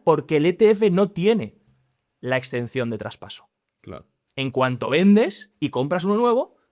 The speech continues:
Speaker 1: pagas ese año.
Speaker 2: Mm.
Speaker 1: Haces efectiva la plusvalía. Mientras que con fondos yo puedo estar cuarenta años acumulando perdi-, acumulando pa-, gan-, plusvalía y yo decidir cuándo traer efectivo y qué cantidad. Entonces te puedes,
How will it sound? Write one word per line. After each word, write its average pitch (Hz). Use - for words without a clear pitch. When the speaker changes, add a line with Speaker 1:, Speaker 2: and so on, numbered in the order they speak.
Speaker 1:
pagas 175
ese 170
año. 226
Speaker 2:
Mm. 92
Speaker 1:
Haces 151
efectiva 170
la 113
plusvalía. 113
Mientras 135
que 139
con 127
fondos 175
yo 175
puedo 170
estar 160
cuarenta 147
años 254
acumulando 135
perdi-, 196
acumulando 139
pa-, -
gan-, 147
plusvalía 180
y 156
yo 214
decidir 233
cuándo 208
traer 185
efectivo -
y 170
qué 202
cantidad. 208
Entonces 143
te 143
puedes, 147